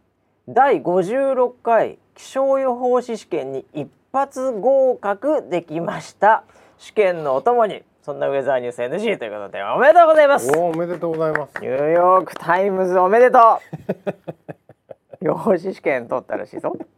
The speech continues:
Speaker 1: うん、すごいな。おー、いやー、キャプチ-、キャプチャーみたいのがね、あるから、これ本当に、
Speaker 2: へー。
Speaker 1: 本当に撮ったな。これ、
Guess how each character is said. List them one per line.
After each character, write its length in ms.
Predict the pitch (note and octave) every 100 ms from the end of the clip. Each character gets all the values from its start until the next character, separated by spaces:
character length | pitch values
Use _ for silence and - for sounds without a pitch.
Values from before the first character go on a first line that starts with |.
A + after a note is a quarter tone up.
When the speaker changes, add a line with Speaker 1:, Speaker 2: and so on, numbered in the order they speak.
| -
Speaker 1:
う 60 | F3
ん、 480 | D#3+ D#3+ - G2 -
す 80 | -
ご 140 | G3+ G3+
い 60 |
な。 180 | F#2 - _ _ - - _ -
お 1160 | B2+ B2+ A2 F2+ F2 E2 C#2+ C#2+ C#2+ - - E2+
ー、 60 |
い 20 |
や 60 | G#2
ー、 640 | G2+ F2 E2 E2 F2+ -
キ 100 | -
ャ 40 | D#3+
プ 240 | _ _ _
チ-、 80 | -
キ 80 |
ャ 60 | D#3+
プ 100 | -
チ 100 | -
ャ 40 |
ー 40 | A3
み 120 | G3+
た 100 | B2
い 40 |
の 100 | F2+
が 100 | D#2
ね、 220 | C2 - _ _ _ _ _ _ -
あ 80 |
る 60 | F#2+
か 160 | - -
ら、 80 |
こ 140 | - A2
れ 40 |
本 220 | A2 D3+
当 160 | D3+ D3
に、 140 | C3
Speaker 2:
へ 80 | A#2 - _ D2+ D#2+ F#2 G#2 A#2
ー。 20 |
Speaker 1:
本 180 | E3+ F3+ _
当 100 | D#3+
に 140 | D3
撮 180 | - _
っ 20 | _ _ _ - -
た 40 |
な。 120 | - - _ _ _ _ _ _ _ _ _ _ _ _ _ _ _ _ _ _ _ _ _ _ _ _ _ _ _
こ 180 | _
れ、 140 | G2+